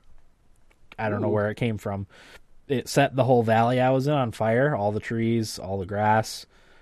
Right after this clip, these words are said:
Speaker 1: uh, and burnt everything to a crisp. It was awesome.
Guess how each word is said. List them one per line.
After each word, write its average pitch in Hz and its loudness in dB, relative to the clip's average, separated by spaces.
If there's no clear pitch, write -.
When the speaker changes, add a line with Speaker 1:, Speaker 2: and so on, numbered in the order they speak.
Speaker 1:
uh, 90 -8
and 95 -8
burnt 98 -6
everything 104 -8
to 87 -6
a 82 -10
crisp. - -12
It 87 -8
was 90 -10
awesome. 85 -10